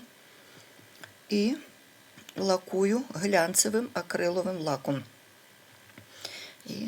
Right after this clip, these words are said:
картинка зразу стає яскравою. І незважаючи на те, що там фарба трішки потекла,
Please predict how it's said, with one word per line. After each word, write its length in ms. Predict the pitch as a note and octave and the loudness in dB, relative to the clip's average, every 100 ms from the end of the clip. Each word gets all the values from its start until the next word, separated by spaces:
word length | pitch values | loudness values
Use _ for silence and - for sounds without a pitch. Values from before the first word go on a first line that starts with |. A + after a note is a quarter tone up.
| - | -6
картинка 540 | - - G#3+ A3 - | -8 -4 -2 -2 -2
зразу 400 | - - E3 - | -2 -2 -2 -2
стає 380 | - - E3+ E3 - - | -6 -4 -6 -6 -10 -14
яскравою. 720 | D3+ D3 - - A3 A#3+ A3+ A3+ - - - - - - - - - - - | -8 -6 -2 0 2 0 -2 -4 -10 -18 -16 -14 -14 -16 -18 -20 -20 -20 -12
І 20 | |
незважаючи 760 | F#3+ F3 - - - - - - | -6 -4 -4 -4 -2 -2 -2 -4
на 120 | E3+ | -6
те, 200 | - G#3+ | -6 -4
що 160 | G#3 - | -2 -4
там 180 | - F3 | -6 -6
фарба 360 | - F3 C#3+ | -6 -6 -6
трішки 400 | - - - - | -6 -2 -2 -2
потекла, 580 | - - - - G#3+ | -8 -6 -6 -2 -2